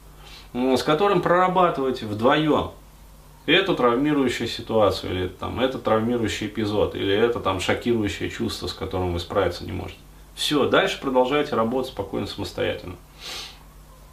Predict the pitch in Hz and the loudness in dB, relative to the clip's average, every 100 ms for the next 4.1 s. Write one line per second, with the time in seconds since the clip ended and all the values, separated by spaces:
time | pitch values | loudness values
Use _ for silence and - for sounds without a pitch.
0 | - - 123 127 117 - - - - - | -20 -4 2 6 6 2 -4 -20 -20 -20
1 | - - - - 147 147 120 - - 123 | -20 -20 -20 0 6 6 6 0 0 2
2 | 120 113 147 175 175 - 117 98 92 - | 2 4 4 6 4 2 -2 0 -2 -2
3 | 107 101 104 101 101 104 151 175 143 131 | -2 2 2 2 2 2 2 2 2 2
4 | 120 | 4